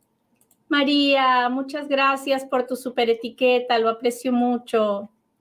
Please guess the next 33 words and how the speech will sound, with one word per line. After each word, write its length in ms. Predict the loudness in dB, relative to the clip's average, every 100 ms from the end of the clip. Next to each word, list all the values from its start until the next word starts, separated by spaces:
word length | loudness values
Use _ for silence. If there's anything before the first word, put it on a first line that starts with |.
| _ _ _ _ -4
Déjeme 500 | 0 0 0 0 2
ver, 380 | 2 0 -2 _
que 100 | -2
un 140 | 0
familiar 460 | 2 2 2 2 2
directo, 500 | 0 -2 -4 -4 -4
hijo 240 | -4 -2
mayor, 460 | 0 0 2 0 0
haya 300 | -2 -2 0
tomado 340 | 0 0 2
la 120 | 2 2
decisión 520 | 0 -8 -6 -6 -4
de 100 | -6
quedarse 760 | -4 0 0 0 -4 -4 -6 -4
ilegalmente 720 | -6 -4 -4 -4 -6 -10 -10
en 80 |
Estados 400 | -10 -2 -2 -2
Unidos, 440 | -4 -6 -4 -6 -8 -20 -20 -6
¿le 140 | 0 2
puede 280 | 4 4 4
afectar 460 | 2 -4 -2 0
la 140 | 0 -2
situación 520 | -2 -4 -2 0 0
del 160 | -2
resto 300 | -4 -6 0
de 80 | 2
la 100 | 2
familia 460 | -2 -4 -2 0 -2
que 80 | -4
está 180 | -4
en 140 | -4 0
Perú? 340 | 0 0 0
No, 320 | -4 -6 -6